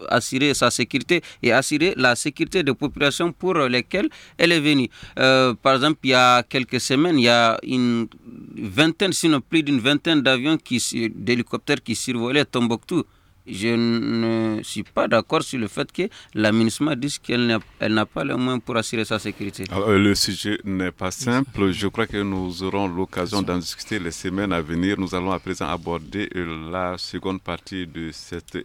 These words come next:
Speaker 2: émission. Elle est consacrée à la reprise des travaux du comité de suivi de l'accord pour la paix et la réconciliation.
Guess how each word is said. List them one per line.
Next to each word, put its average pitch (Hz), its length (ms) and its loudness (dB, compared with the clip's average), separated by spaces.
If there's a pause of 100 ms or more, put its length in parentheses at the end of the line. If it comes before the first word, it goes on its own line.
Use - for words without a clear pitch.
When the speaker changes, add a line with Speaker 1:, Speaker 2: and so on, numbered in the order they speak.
Speaker 2:
émission. 92 600 -8 (100)
Elle 90 180 -6
est 85 100 -6
consacrée 104 540 -10
à 90 40 -8
la 85 120 -6
reprise 92 320 -10
des 82 120 -8
travaux 87 580 -6
du 87 140 -12
comité 98 420 -8
de 87 120 -10
suivi 95 380 -10
de 101 120 -8
l'accord 87 440 -8
pour - 160 -12
la 80 120 -4
paix - 220 -10
et 95 80 -10
la 85 100 -6
réconciliation. 85 680 -10